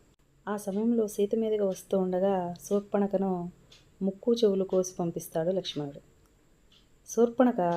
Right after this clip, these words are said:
రావణాసురుడి చెల్లెలు. ఆవిడ వాళ్ళ అన్నతో జరిగినదంతా చెప్తుంది.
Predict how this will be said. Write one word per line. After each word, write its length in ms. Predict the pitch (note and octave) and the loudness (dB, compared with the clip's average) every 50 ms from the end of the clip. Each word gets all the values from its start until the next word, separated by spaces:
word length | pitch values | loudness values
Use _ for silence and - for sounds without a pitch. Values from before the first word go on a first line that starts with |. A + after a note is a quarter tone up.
| E3+ E3+ F#3 F#3+ - _ _ _ _ _ _ - - | -2 -4 -8 -10 -14 _ _ _ _ _ _ -6 -2
రావణాసురుడి 640 | E3+ E3+ E3+ F3+ G3 G3 F#3+ F3+ - - D3 D3 F3 | 0 0 2 2 0 0 0 -2 -4 -6 -4 -4 -4
చెల్లెలు. 400 | F3 - D#3 C3+ B2+ D3 D3 - - _ _ _ _ - - _ _ _ _ _ _ _ _ _ _ _ - F#3 | -2 -2 -4 -2 -2 -2 -4 -4 -16 _ _ _ _ -20 -20 _ _ _ _ _ _ _ _ _ _ _ -4 0
ఆవిడ 560 | G3 G3+ G3+ F#3+ F3 E3+ D#3+ D#3+ D#3+ D#3+ F#3 - _ _ _ - | 0 2 2 4 2 2 0 0 -4 -6 -10 -14 _ _ _ 0
వాళ్ళ 220 | F#3+ F#3+ F#3 F3 E3+ | 2 2 4 4 2
అన్నతో 360 | D3+ D3 E3+ F#3+ - A3 G3+ | 0 0 -2 0 2 2 2
జరిగినదంతా 640 | G3 F3+ E3+ E3+ F3 F#3 F3 F3 E3+ D#3+ E3+ E3+ F3 | 2 2 0 0 0 0 0 -2 -4 -4 -2 -4 -4
చెప్తుంది. 460 | F3 - D#3+ - - - C#3+ C3 | -4 -4 -12 -14 -14 -12 -12 -12